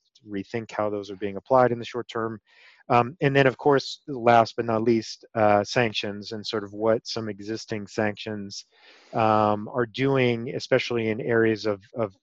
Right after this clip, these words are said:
of some of the greatest need around the world that are hardest hit by this. And so I,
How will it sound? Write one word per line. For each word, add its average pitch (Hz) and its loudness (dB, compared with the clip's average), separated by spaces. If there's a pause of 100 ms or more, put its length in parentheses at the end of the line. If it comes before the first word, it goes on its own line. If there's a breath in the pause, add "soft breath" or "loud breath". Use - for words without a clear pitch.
(160)
of 107 -6
some - -8
of 107 -10
the 104 -8
greatest 120 2
need 110 -4
around 104 -2
the 101 -8
world 101 -4
that 101 2
are 92 -4
hardest 104 -6
hit 113 -4
by 98 -2
this. 98 -6
And 113 -14
so 107 2 (600 loud breath)
I, - 0